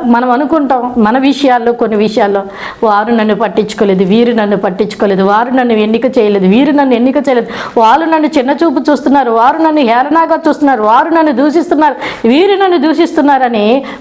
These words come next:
మనుషులను, మనుషులు మనల్ని ఎన్నిక చేయలేదని మనం కృంగిపోతూ ఉంటాం. కానీ మన ప్రభు ఏమంటున్నాడంటే, "ఎవరు ఎన్నిక చేస్తే ఏమి, ఎన్నిక చేయకపోతేనేమి, నువ్వు ఎంత చిన్న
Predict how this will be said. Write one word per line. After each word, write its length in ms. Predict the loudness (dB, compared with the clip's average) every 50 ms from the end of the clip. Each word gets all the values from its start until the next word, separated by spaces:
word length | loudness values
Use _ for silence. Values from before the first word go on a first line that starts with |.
| 0
మనుషులను, 760 | 0 2 2 0 0 0 0 2 2 2 2 2 0 0 0 2 2
మనుషులు 420 | 2 4 2 2 0 0 0 0
మనల్ని 320 | 0 0 0 0 0 2
ఎన్నిక 260 | 2 2 0 0 -2 -2
చేయలేదని 680 | -2 0 0 0 2 0 0 0 0 0 0 0 -2 -4 -10 -14 -8 -4 -4
మనం 240 | -2 -2 -2 -4 -2
కృంగిపోతూ 640 | -2 0 0 2 0 0 0 0 -2 -2 -2 -4
ఉంటాం. 480 | -4 -2 -2 -4 -2 -4 -6 -6 -8 -12 -18 -20 -20 -20 -20 -20 -20 -20 -20 -20 -18 -10 -6 -4
కానీ 200 | -2 0 0 0
మన 180 | 0 0 0 -2
ప్రభు 380 | -2 -2 -2 -2 0 2 2
ఏమంటున్నాడంటే, 840 | 2 2 2 2 0 -2 -2 -2 -2 -2 0 -2 -2 0 -2 -4 -4 -6 -12 -18 -6 -2 0
"ఎవరు 300 | 0 0 0 0 0 0
ఎన్నిక 380 | 0 0 2 0 0 0 0 0 0 0
చేస్తే 320 | 0 -2 -2 -2 0 0
ఏమి, 360 | 2 2 2 2 2 2 2 2
ఎన్నిక 280 | 2 2 2 2 2
చేయకపోతేనేమి, 880 | 0 0 0 -2 0 -2 -2 -2 0 -2 0 0 0 0 2 2 0 0 -2 -6 -12 -18 -16 -4 -2
నువ్వు 180 | 0 2 2 2
ఎంత 360 | 0 0 -2 -2 -2 0 0
చిన్న 300 | 0 0 2 0 0 0